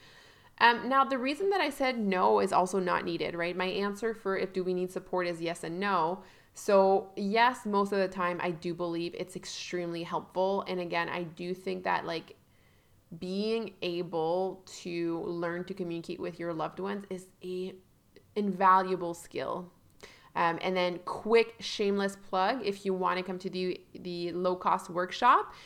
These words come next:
uh, this Friday, we are talking exactly about that. We're talking about communicating with our loved ones and strengthening those relationships. So, uh, if you wanna learn more about communication, you can go to W W W dot the balance practice dot com forward slash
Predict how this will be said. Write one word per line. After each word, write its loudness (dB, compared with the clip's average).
uh, 2
this 0
Friday, 2
we -6
are 4
talking -4
exactly 2
about 2
that. 4
We're -6
talking 0
about -4
communicating -4
with -2
our -4
loved 2
ones 0
and -10
strengthening -4
those -4
relationships. -4
So, 0
uh, 0
if -4
you -2
wanna 4
learn 0
more -2
about 2
communication, -4
you -4
can -6
go -4
to -12
W -2
W -4
W -4
dot -4
the -8
balance -2
practice -4
dot 0
com 4
forward -4
slash -4